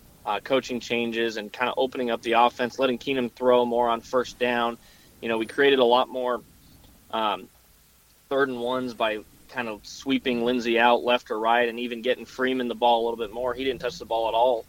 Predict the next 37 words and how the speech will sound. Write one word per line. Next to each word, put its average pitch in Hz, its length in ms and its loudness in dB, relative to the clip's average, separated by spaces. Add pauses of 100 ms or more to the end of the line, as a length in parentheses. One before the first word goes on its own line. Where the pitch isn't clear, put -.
really, 117 340 0
in, 113 140 -10 (180)
uh, 107 300 -4
in 120 100 -10
the 113 80 -10
first - 340 0
half. 117 320 2 (960)
So 151 200 8
I 160 160 10
was, 165 420 -6 (320)
I 143 80 0
agree. 143 240 -4
I 120 100 -2
was 131 160 -6
happy 127 360 -6
that 113 160 -10
they 113 120 -12
did 117 220 -10
make 113 180 -10
some - 140 -20
positive 110 440 0
changes 110 440 -10
in 107 80 -12
the 101 80 -12
second 107 320 -4
half, 104 320 -2
and 107 80 -6
I, 104 160 -2 (200)
and 117 100 -4
I 113 100 0
think 117 420 -6 (540)
the - 80 -6
first 170 300 6
half 147 240 8
was 120 100 -6
so 151 320 4
bad 165 400 4